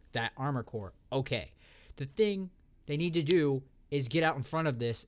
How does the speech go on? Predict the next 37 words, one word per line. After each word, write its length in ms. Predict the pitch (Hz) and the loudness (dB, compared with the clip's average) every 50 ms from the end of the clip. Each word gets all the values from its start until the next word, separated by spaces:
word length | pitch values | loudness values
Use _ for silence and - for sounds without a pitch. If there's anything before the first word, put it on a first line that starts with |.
| - - | -8 -10
and 240 | 117 110 110 104 | -10 -8 -8 -8
tell 300 | - - - 139 117 107 | -6 -2 -2 0 0 0
us 180 | 104 95 - - | -4 -6 -6 -8
that, 280 | - 92 69 58 - - - - - - - - - - - - - | -8 -8 -10 -12 -14 -16 -20 -20 -20 -20 -20 -20 -20 -20 -20 -6 -2
which 180 | 151 147 143 | -2 0 0
is 160 | 151 135 117 147 | 0 0 0 -2
a 40 | |
l-, 340 | 127 120 117 123 127 127 131 135 - - _ _ - | -2 -2 -4 -6 -8 -8 -10 -10 -14 -18 _ _ -6
we've 180 | 190 196 180 | -4 -2 0
already 240 | 196 190 185 170 160 | 0 2 2 0 0
said 220 | 139 - 165 147 120 | 0 0 -2 -2 -2
that, 240 | 110 104 90 - - - | -4 -6 -6 -10 -8 -6
and 160 | 131 127 127 | -4 -2 -2
we 80 | 139 151 | -2 -2
can 160 | - 165 147 | -2 -2 -2
finally 320 | 135 165 160 156 151 139 | 0 0 0 0 0 0
move 220 | 131 135 131 120 127 | 0 0 -2 -2 -2
on. 300 | 123 107 95 87 90 - - - | -4 -4 -6 -8 -12 -14 -6 -4
But, 160 | 143 139 143 | -4 -4 -2
like, 320 | 143 135 127 113 - - - - _ - - - - - _ _ _ _ _ - _ _ _ _ _ _ _ _ _ _ | -2 -4 -4 -4 -8 -12 -20 -20 _ -20 -20 -20 -20 -20 _ _ _ _ _ -20 _ _ _ _ _ _ _ _ _ _
three 120 | - 220 226 | 2 4 6
four 140 | 233 226 220 | 6 6 6
three 140 | 220 214 | 6 4
going 180 | 196 202 190 175 | 4 4 2 2
radio 260 | 170 175 175 180 170 | 0 -2 -2 -2 -2
silent 400 | 151 - 175 165 156 151 139 135 135 | -2 -2 -4 -4 -4 -6 -8 -6 -6
on 180 | 135 135 131 113 | -6 -4 -4 -4
some 200 | - - 165 151 | -4 -4 -4 -4
of 60 | 139 135 | -4 -4
this 120 | 127 - | -4 -2
shit 260 | - - 143 127 - - | -2 -2 -2 -4 -4 -4
is 440 | 131 127 123 120 113 107 104 - - - | -6 -6 -6 -4 -6 -6 -6 -8 -8 -8
what 320 | 113 120 135 139 131 - | -4 -2 -2 -2 -2 -2
is 240 | 135 127 117 107 - | -4 -4 -4 -6 -6
kind 260 | - - 131 123 123 | -6 -4 -4 -2 -2
of 160 | 113 104 101 | -4 -6 -6
worrying, 600 | 110 113 107 107 104 101 95 92 92 90 90 98 | -6 -6 -6 -6 -6 -8 -8 -8 -10 -10 -12 -14